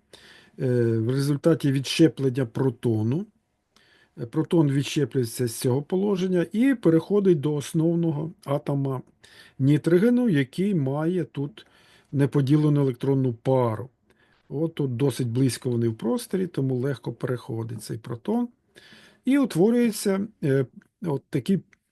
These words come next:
продукти реакції, е, з С П три гібридизованим атомом карбону, Н Аш три плюс, е, е,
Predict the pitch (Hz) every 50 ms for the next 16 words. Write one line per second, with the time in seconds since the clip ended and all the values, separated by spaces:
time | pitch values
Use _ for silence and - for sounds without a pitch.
0 | - - - - _ - _ _ - 143 147 143 131 135 165 147 120 - - -
1 | 143 - - - 131 127 131 113 107 104 107 107 - - - - 190 226 247 247
2 | 247 - _ _ - - - - - - - - - _ _ _ - 147 123 120
3 | 117 113 110 107 107 110 123 - - _ _ _ _ _ _ _ - 113 104 -
4 | 151 180 226 233 - - 185 160 - - _ - 151 139 - - - - - -
5 | 160 160 160 151 123 110 131 127 120 127 120 113 120 120 110 147 170 185 196 190
6 | 190 175 156 151 147 143 139 - 143 143 143 139 135 - - 147 156 156 131 117
7 | 113 143 151 151 143 131 113 110 107 - - _ _ _ - - - - - -
8 | _ _ _ - - 147 156 147 139 131 113 - - - 139 135 123 113 - 143
9 | 160 214 247 262 240 - - - - _ _ _ _ - _ _ _ _ _ -
10 | 151 135 127 123 120 120 123 131 151 165 - 196 156 135 123